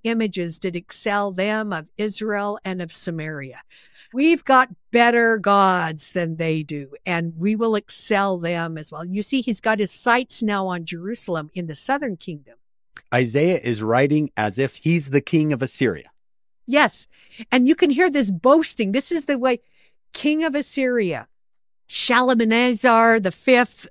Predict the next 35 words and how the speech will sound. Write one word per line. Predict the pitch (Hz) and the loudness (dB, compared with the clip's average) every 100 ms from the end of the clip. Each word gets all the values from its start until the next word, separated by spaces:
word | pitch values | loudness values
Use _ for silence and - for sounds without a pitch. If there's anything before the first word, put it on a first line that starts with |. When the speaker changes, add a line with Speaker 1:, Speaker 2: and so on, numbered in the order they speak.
| - _ - | -20 _ -10
Speaker 1:
initially | 196 220 240 - 220 220 214 214 208 | -4 -2 -2 0 0 2 2 0 -2
is | 185 180 | -6 -6
the | 214 | -6
one | 202 202 208 | -2 0 0
who's | 196 208 196 - - | -2 -4 -4 -8 -8
that | 190 - | -8 -8
king. | - 208 190 190 - _ _ - - | -4 -2 0 -4 -10 _ _ -16 0
Later, | 220 233 226 | 2 4 2
we're | 214 | 0
gonna | 208 202 | -2 -2
see | - 196 | -2 -4
it's | - | -4
Sennacherib. | - 202 190 185 - 180 151 131 _ _ _ _ - _ _ - - | -4 -2 0 0 -2 -6 -6 -10 _ _ _ _ -20 _ _ -20 -4
But | 233 220 | -2 4
verse | 277 311 | 4 6
eleven, | 285 240 240 202 147 - _ _ - | 4 6 4 4 -2 -6 _ _ -8
"Shall | - 254 220 | 2 4 6
I | 247 285 | 6 6
not, | 311 262 262 277 302 _ | 4 2 4 4 2 _
as | 208 202 | 0 2
I | 226 233 233 | 4 2 4
have | 233 185 | 0 2
done | 233 254 | 4 4
unto | 247 220 | 4 0
Samaria | - 226 208 220 226 233 214 | -2 0 2 2 2 2 0
and | 202 | 0
her | 214 247 233 | 2 2 4
idols, | 220 220 220 220 233 - | 4 4 4 0 -4 -10
so | - - - 240 254 | -14 -6 4 6 6
do | 196 233 233 | 4 0 0
to | 214 | -2
Jerusalem | 165 190 214 233 - 208 175 | -4 -2 -2 -2 -2 -2 -2
and | 160 | -4
her | - 226 233 | -2 2 4
idols?" | 226 226 226 240 233 - | 4 2 0 -2 -6 -14